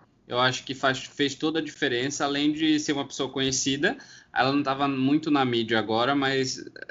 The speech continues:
ela tem uma história ainda na adolescência, né, do,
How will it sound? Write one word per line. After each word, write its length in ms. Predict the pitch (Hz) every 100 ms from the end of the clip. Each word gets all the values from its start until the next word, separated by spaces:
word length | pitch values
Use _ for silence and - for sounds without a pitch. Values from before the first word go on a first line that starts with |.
| -
ela 300 | 123 123 123
tem 340 | - 127 131
uma 160 | 139 147
história 420 | 143 139 135 143
ainda 680 | 139 139 139 135 123 113 -
na 220 | - 127
adolescência, 760 | 120 123 127 127 - 131 131 131
né, 180 | 120 120
do, 120 | 117